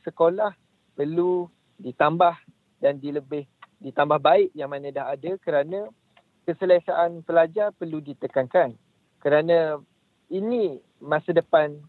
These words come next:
uh, negeri Terengganu especially dan juga DUN untuk, uh, memberi masa depan, uh, yang lebih baik kepada mereka.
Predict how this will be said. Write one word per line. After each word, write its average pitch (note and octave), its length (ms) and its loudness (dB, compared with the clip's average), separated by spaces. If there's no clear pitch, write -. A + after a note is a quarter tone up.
uh, C3 320 -2
negeri D3 320 0
Terengganu D#3 560 -2
especially B2+ 480 -4
dan C3+ 140 6
juga C3+ 180 4
DUN C#3 320 4
untuk, E3+ 400 4
uh, C#3 300 0
memberi F3 800 0
masa E3 320 0
depan, F3+ 480 0
uh, C3+ 400 -4
yang D3+ 240 -4
lebih D#3+ 240 0
baik F3 320 2
kepada D#3+ 320 -8
mereka. F3+ 400 -8